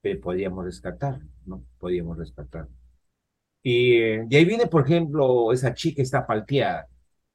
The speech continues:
que en quechua significa mujer embarazada sin compromiso.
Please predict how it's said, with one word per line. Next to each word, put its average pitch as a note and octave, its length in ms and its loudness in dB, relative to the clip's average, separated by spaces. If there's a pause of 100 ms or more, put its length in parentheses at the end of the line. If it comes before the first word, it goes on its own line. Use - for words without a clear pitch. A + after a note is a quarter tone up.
(320)
que A2+ 100 -6
en G#2+ 120 -6
quechua D3+ 280 0
significa B2 800 -4 (560)
mujer C3+ 360 4
embarazada A2+ 640 0
sin C#3+ 420 -6
compromiso. G#2 720 -8